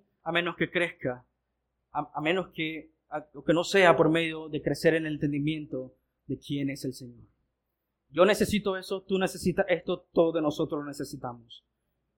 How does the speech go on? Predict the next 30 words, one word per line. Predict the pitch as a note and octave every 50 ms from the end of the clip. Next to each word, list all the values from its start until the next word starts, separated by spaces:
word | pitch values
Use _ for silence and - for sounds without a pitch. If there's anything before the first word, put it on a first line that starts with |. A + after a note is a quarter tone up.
| _
¿Cómo | _ - F#3 F3+ F#3+ G3
mejoro | G3 F#3+ F3+ E3 F#3 F#3 F#3 F3+
mi | F3+ F3
relación | E3+ E3 E3 D#3 D3+ - - F3 E3+ E3
con | - E3+ E3
el | D#3 D3+
liderazgo | D3+ D3 D#3 D3+ D#3 D#3
de | D3 D3
la | D3
iglesia? | D3 C#3+ C#3 C3+ C3+ - - C3 A#2 A#2 A#2+ _ _ _ _ _ _ _ _ _ _ _ _
Si | - - F3 D#3
Cristo | - F#3+ F#3+ G3 G3+
es | F#3 -
predicado, | - F#3 F3 E3 D#3+ D3 - F3+ F#3 F#3+ F#3+ F#3+ F#3 G3 F#3+ -
aprécialo. | D3 D3 - - - F#3+ F#3 F3 - - E3+ C#3+ C3 B2+ B2+ - - _ _ _ _ _ _ _ _ _ _ _ _ _ _ _ _ _ _ _ _ _ _ _
Aprécialo. | - C#3 - - F3 F#3+ G3 - - C3 A#2+ A#2+ - - _ _ _ _ _ _ _ _ _ _ _ _ _ _ _
Si | - F3+ D#3
soy | - F#3+ F#3+
exhortado, | F#3+ F#3 - F#3 E3 - - G3 F#3+ F#3+ F#3+ F#3+ F#3 F#3 G3 G3 G3 - _ _ _ _ _ _ _ _ _ _ _ _ _ _ _ _ -
agradece | E3 E3 E3+ E3 D#3+ D#3+ F3 F#3+ F#3+ F#3 - - E3 D3
porque | - D#3+ D3+ - - D#3
alguien | D#3 D#3 F3 D#3
te | E3 D#3
está | - E3+ E3
mostrando | D#3+ D3+ D3 - D#3 D#3 D#3 D#3 D3+ D3+ D3 D3 D3 -
el | D3 D3 -
camino | D#3+ C#3+ D3 D3+ D3+ D3+ C#3+
que | - D#3
debes | C#3 C3+ C3+ C3+ C3
seguir. | - C3 B2+ B2+ B2 B2 B2+